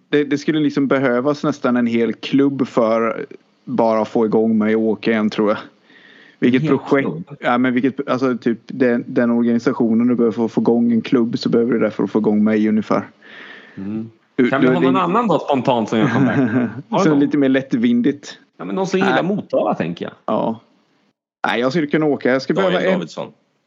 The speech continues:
Speaker 1: Ja.
Speaker 3: Davidsson bröderna.
Speaker 2: Ja. <clears throat> Ja. Jorre får börja igen. Det.
Speaker 1: Mm, ja, det är nog inte en chans för Daniel, kanske.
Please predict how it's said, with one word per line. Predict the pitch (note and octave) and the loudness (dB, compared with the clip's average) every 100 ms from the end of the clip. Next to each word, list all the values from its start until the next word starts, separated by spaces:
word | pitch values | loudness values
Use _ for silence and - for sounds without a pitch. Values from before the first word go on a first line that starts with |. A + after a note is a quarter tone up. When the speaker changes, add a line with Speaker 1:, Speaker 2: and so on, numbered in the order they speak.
| _ _ | _ _
Speaker 1:
Ja. | C#3 C3 | -6 -4
Speaker 3:
Davidsson | G#2+ G#2+ E2+ F#2+ | -4 -6 -6 -6
bröderna. | F2 F2+ | -2 0
Speaker 2:
Ja. | F2 D#2+ - - G2 | 0 0 -2 0 2
<clears throat> | F#2+ G#2+ | 0 -2
Ja. | A2+ G#2+ A2 - _ | -4 -2 -4 -10 _
Jorre | B2+ D3+ D3+ F#3+ | -4 -2 0 -2
får | D3 | -2
börja | C3+ C#3 D3+ B2+ | 0 0 2 0
igen. | A2 G2 G2 | -2 -4 -4
Det. | B2+ G3+ D4 - - - | -4 -2 -4 -4 -10 -2
Speaker 1:
Mm, | A#2 | 2
ja, | A#2 B2+ | 2 2
det | A#2 D#3 | 2 0
är | |
nog | C#3+ C#3+ | 0 0
inte | C#3 A#2 | 0 -2
en | C3+ | -2
chans | C3 A2 | -2 -2
för | B2 | -2
Daniel, | A#2 B2+ A2+ A#2+ | 0 0 0 -2
kanske. | B2+ C#3 A2+ F#2+ A2+ | -2 -2 -2 0 -4